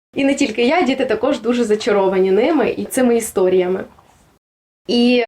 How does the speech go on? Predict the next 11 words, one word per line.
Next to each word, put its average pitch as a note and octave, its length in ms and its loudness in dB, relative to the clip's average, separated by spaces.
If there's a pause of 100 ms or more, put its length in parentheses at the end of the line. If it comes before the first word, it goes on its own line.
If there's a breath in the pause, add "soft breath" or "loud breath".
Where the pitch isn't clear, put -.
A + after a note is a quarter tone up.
(360)
він D#4 200 0
потім D4 300 0
ішов, C#4+ 420 0 (280)
шукав B3+ 640 -2
різдвяне A3+ 600 0
світло, B3+ 320 -2
яке B3+ 220 0
він A3+ 60 -4
побачив A3+ 520 -4
у G#3+ 120 -4
вікні, G#3+ 520 0